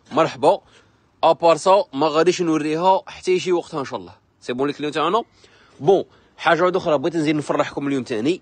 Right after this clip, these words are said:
بغيت ندير لكم واحد الحاجه، بغيت نفرحكم فيها. هذا التريكو تاع ستين ألف وزوج بمية ألف، زدت لكم حاجه واحده اخرى اليوم،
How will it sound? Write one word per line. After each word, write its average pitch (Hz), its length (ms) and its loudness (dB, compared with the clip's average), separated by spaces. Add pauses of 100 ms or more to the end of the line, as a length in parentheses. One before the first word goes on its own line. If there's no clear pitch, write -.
بغيت 143 200 -4
ندير 135 160 -4
لكم 113 200 -8
واحد 151 140 -6
الحاجه، 135 500 -2 (400)
بغيت 160 240 -2
نفرحكم 139 480 -4
فيها. 110 340 -4
هذا 160 80 2
التريكو 165 380 -2
تاع 170 140 -2
ستين 160 420 -6
ألف 254 200 -4 (360)
وزوج 147 220 -2
بمية 151 400 0
ألف، 98 180 -8 (440)
زدت 160 380 0
لكم 160 220 0
حاجه 180 220 2
واحده 170 160 2
اخرى 165 180 4
اليوم، 110 240 -2